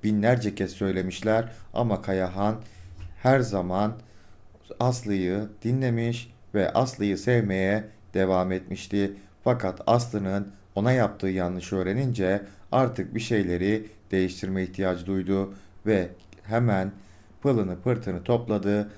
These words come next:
ve otobüs biletini aldı ve Iğdır'a doğru yola çıkan Kayahan gerçekten çok üzünlüydü ve şarkılarla,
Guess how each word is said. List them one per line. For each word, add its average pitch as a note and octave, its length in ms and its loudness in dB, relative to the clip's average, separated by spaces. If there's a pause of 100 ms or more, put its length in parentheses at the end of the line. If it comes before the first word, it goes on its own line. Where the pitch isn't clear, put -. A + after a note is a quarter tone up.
(240)
ve G2+ 260 2
otobüs A2+ 520 -2
biletini G2+ 400 0
aldı F#2 480 0 (320)
ve F#2+ 260 0
Iğdır'a G#2 460 2
doğru G2 520 0 (160)
yola A2+ 260 2
çıkan E2+ 400 -6
Kayahan G#2+ 600 2 (220)
gerçekten G2 760 2 (140)
çok F2+ 220 -6
üzünlüydü F#2 720 -2 (340)
ve F#2+ 260 4
şarkılarla, F#2+ 960 2